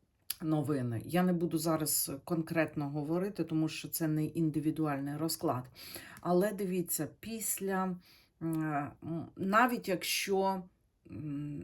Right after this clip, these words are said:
ну, настільки погане щось, якщо дійсно ви вагітні або у вас дитина є, життя продовжується далі. І вам потрібно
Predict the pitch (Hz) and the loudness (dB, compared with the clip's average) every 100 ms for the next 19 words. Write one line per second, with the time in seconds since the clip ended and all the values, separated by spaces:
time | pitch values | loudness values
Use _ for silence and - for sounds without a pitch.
0 | - 175 196 208 190 - - 208 170 - | -6 -2 0 2 4 2 2 2 2 0
1 | 151 135 147 131 123 113 - 127 - 175 | -4 -6 -6 -4 -4 -4 -6 -10 -8 -8
2 | 147 - 202 175 196 180 180 170 180 175 | -6 -4 -2 -2 -2 0 0 4 4 4
3 | 170 180 175 165 147 151 147 156 156 147 | 2 0 -2 -2 0 -2 0 0 0 0
4 | 156 - 160 147 143 160 185 180 - - | 0 4 4 2 -2 0 0 -2 -16 -20
5 | - - 151 151 - 180 156 - 151 147 | -20 -12 -6 -6 0 0 0 -4 -4 -4
6 | 139 - 139 147 - 143 143 127 120 107 | -4 -6 -6 -6 -6 -2 0 0 0 -2
7 | - - - - _ 180 165 156 156 156 | -10 -20 -20 -20 _ 4 6 4 2 4
8 | 190 214 - 160 - 165 175 156 127 | 4 2 -4 -6 -2 0 2 0 -2